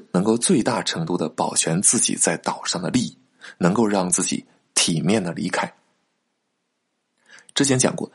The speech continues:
一战结束后，应岛上宪法改革的呼声，英国派出过一次宪法考察团啊，一个委员会。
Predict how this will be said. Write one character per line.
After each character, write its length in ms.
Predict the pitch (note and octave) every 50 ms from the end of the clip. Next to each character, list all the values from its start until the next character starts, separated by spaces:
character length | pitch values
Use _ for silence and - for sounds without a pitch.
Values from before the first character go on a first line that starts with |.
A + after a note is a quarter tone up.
| _ _
一 120 | - G#3 A3+
战 220 | A#3 G#3+ A2+ D#3
结 140 | - - -
束 120 | - -
后， 240 | - - - - _ _ _ _ _ _ - - - -
应 180 | G#2+ G#2+ G2 E2+
岛 180 | - C2+ A1+
上 200 | - E2 E2 E2
宪 200 | - - F#2 E2
法 140 | - D#2 D#2+
改 180 | D#2+ - - -
革 120 | - D#2+
的 40 | -
呼 160 | - E2+ E2+
声， 240 | - - E2 D#2+ - - _ _ _ _ -
英 160 | C3+ C#3 C3+
国 100 | B2+ C3
派 220 | C3+ - - C3
出 140 | A#2 - A#2
过 160 | - G2 E2+
一 100 | E2 F2
次 340 | F2+ - - G2 E2+ D#2+ - _ _ _ _ - -
宪 240 | - - G#3 G3 E3+
法 160 | - - -
考 160 | - - -
察 140 | - - -
团 200 | - - - - - _ _ _ _ _ _ _ _
啊， 120 | - -
一 140 | C#2+ D#2+ F2
个 280 | F#2 F2 E2+ E2+ E2+ - -
委 100 | E2+ E2+
员 140 | F2+ G#2
会。 180 | - D3 -